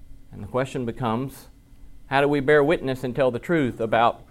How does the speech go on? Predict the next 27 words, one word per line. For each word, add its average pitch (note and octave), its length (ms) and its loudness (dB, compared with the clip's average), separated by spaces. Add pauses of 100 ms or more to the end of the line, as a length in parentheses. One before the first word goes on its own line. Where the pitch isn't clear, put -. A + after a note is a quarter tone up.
what C3 160 2
seems B2 240 -4
to A#2 80 -14
be A2+ 100 -6
happening B2+ 520 -4
and G#2 100 -8
the G#2 60 -8
power A#2 420 4
that A#2 140 -6
seems A#2+ 200 -6
to G#2+ 60 -14
be A#2+ 100 -4
going A#2+ 300 -2
on A2+ 260 -2
and A#2 80 -8
the G2 60 -8
power B2+ 380 4
that - 100 -8
seems A#2+ 220 -8
to A#2 80 -10
be A#2 100 -4
at - 100 -8
play - 220 -6 (1400)
in A2+ 120 -4
the A#2 40 -4
world? B2+ 380 0 (2750)
Um, G#2 520 2